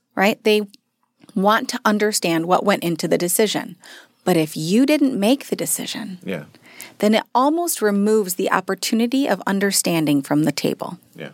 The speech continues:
Speaker 1: If you didn't make it, they're not going to go to you for clarification or insight because you're saying, "It isn't me, hands in the air, it's that person or that team." Um, what you've done,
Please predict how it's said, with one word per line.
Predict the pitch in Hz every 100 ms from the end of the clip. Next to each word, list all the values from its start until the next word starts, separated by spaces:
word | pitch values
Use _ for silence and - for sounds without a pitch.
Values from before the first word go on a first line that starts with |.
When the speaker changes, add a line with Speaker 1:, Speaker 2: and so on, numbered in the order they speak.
| - - -
Speaker 1:
If | 180
you | 202
didn't | 269 320 269
make | 254 233
it, | 180 - _ -
they're | 226
not | 254 262
going | 226 226 220
to |
go | 180 196
to | 190
you | 175 165
for | - 170
clarification | - 180 160 160 170 165 156 175
or | 165
insight | - 156 156 - 82 - - - -
because | 202 220 190
you're |
saying, | 190 247 214 190 - - - -
"It | 285
isn't | 320 349
me, | 359 359 339 320 320
hands | 311 311 311
in | 311
the | 320
air, | 285 285 277 269 269 262
it's | 262 -
that | 277 262
person | - 220 208 190 180
or | 202
that | 233 -
team." | - 233 185 156 160 - - - - -
Um, | 233 208 202 -
what | - 269
you've | 262 269 269
done, | 415 415 196 196